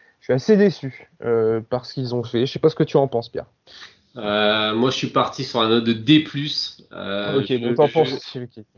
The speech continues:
Speaker 2: je, je
Speaker 1: Parfait.
Speaker 2: suis assez fâché avec O K C. Euh, je te cache pas.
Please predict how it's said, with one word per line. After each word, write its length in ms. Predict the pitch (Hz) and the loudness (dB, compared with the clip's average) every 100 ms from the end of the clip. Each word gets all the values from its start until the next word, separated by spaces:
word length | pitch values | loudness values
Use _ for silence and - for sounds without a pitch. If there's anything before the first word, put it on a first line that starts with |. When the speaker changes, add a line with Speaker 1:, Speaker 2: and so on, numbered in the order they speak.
| 131 | -10
Speaker 2:
je, 60 | |
je 340 | 117 131 147 139 | -4 2 2 2
Speaker 1:
Parfait. 280 | 131 139 151 | 0 -2 -4
Speaker 2:
suis 260 | - 180 | -2 2
assez 240 | 165 165 170 | 4 2 0
fâché 500 | 170 160 - 175 165 | 0 0 0 -2 0
avec 240 | 143 139 | -2 -2
O 60 | 139 | -6
K 160 | 143 | -6
C. 340 | 131 - 127 - _ - | -8 -10 -12 -14 _ -20
Euh, 580 | 101 104 101 104 107 107 | -18 -16 -12 -8 -6 -6
je 60 | - | -8
te 120 | 120 | -6
cache 320 | 113 117 - | -4 -4 -4
pas. 400 | 127 131 143 - | -2 -2 -4 -10